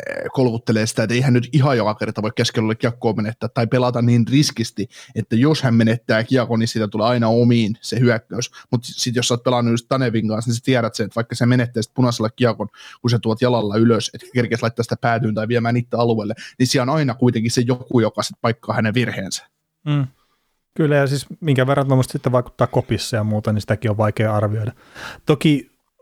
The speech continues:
Speaker 2: jos nyt Vancouverin kelkkaa haluaisi jotenkin kääntää, niin jotenkin pitäisi tämmönen Elias Pettersson-niminen pelaaja saada pelaamaan sillä tasolla, mitä se oikeasti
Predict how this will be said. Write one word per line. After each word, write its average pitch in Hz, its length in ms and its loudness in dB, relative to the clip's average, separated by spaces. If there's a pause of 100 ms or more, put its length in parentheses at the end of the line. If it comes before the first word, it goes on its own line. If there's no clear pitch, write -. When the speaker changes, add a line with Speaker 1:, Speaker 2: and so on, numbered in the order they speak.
(520)
Speaker 2:
jos 143 160 2
nyt 139 140 0
Vancouverin 139 480 2
kelkkaa 139 420 0
haluaisi 120 280 2
jotenkin 117 320 0
kääntää, 117 540 2
niin 117 320 2
jotenkin 131 340 4
pitäisi - 280 -2
tämmönen 127 280 2
Elias 127 240 4
Pettersson-niminen 113 760 -2
pelaaja 113 280 0
saada 117 180 0
pelaamaan 113 520 0
sillä 110 200 -2
tasolla, 110 320 0
mitä 107 160 -2
se 123 100 -4
oikeasti 117 460 -2